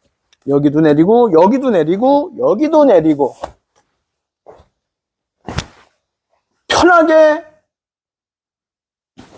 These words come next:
앉는 소파처럼 사용이 가능한 거예요.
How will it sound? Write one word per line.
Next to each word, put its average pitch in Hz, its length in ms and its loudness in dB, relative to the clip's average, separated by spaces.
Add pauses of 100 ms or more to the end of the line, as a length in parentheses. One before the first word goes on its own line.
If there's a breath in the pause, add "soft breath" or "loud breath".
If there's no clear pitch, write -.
(220)
앉는 269 500 2
소파처럼 311 840 0
사용이 269 480 -2
가능한 233 560 -2
거예요. 233 640 2